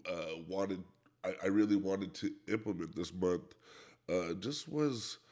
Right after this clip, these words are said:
um, try to include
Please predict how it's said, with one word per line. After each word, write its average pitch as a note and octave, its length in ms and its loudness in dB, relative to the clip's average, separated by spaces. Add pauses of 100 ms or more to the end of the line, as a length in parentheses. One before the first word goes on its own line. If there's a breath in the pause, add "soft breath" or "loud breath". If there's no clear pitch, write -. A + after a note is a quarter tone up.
(500 loud breath)
um, F#2+ 400 0 (720)
try D3 200 0
to C#3+ 180 2
include A#2 460 -2